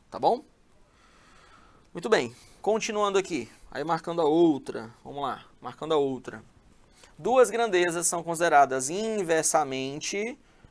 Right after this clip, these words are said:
inversamente proporcionais quando, aumentando uma delas, a outra o quê, pessoal? Diminui na mesma proporção. Perceba que agora é o contrário.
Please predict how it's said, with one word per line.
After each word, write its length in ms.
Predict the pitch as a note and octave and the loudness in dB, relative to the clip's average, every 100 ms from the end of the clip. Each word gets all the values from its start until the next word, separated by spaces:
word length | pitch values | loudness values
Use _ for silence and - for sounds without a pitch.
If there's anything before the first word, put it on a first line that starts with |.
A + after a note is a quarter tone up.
| _ | _
inversamente 960 | E3+ F3+ F3 D3+ D3+ - D3 C3 B2 - | -6 -4 -2 2 2 2 0 -2 -6 -8
proporcionais 1400 | B2+ B2 - - F3+ E3 C#3 C3 B2+ B2+ D3 G3+ - - _ - _ - | -8 -6 -6 -4 -2 0 2 4 4 2 -2 -4 -4 -4 _ -20 _ -2
quando, 640 | G3+ G#3+ G3 D3+ B2+ A2+ - _ - | 4 4 4 0 -2 -4 -6 _ -2
aumentando 1400 | C#3+ E3 E3+ E3 D#3+ - A3 A#3 G#3 E3+ D#3 C#3+ A#2+ - - | 6 6 6 -2 -2 2 4 6 4 4 4 4 2 -2 -14
uma 260 | C#3 C#3+ | -2 2
delas, 840 | C3+ B2 B2 B2+ D#3 A#3 C4 - - _ _ _ | 2 2 2 4 6 6 4 -4 -8 _ _ _
a 140 | D#3 E3 | 6 6
outra 400 | E3+ G3+ G#3 E3+ | 8 6 4 -2
o 60 | |
quê, 200 | D#3 G3 | 2 2
pessoal? 520 | F3+ E3 E3+ F#3+ A3+ - _ _ | 2 0 4 6 4 -2 _ _
Diminui 880 | C3+ D#3+ G#3+ A3+ F#3 A3+ G3 C3 A2 _ | -10 -6 -4 2 4 6 6 4 -6 _
na 180 | C#3 D3+ | 0 0
mesma 440 | D3 C#3 E3 F3 F3+ | 2 0 0 0 -2
proporção. 640 | F3 F3+ G#3+ G3 E3+ A#2 _ | -4 -2 -2 0 -2 -4 _
Perceba 360 | C#3 C3+ D3+ D#3 | -6 -4 -4 -2
que 100 | F3 | -2
agora 260 | D3+ D3+ | 2 2
é 20 | |
o 60 | D#3 | 2
contrário. 560 | G3 A3 G3+ D3 A2 | -2 2 6 6 4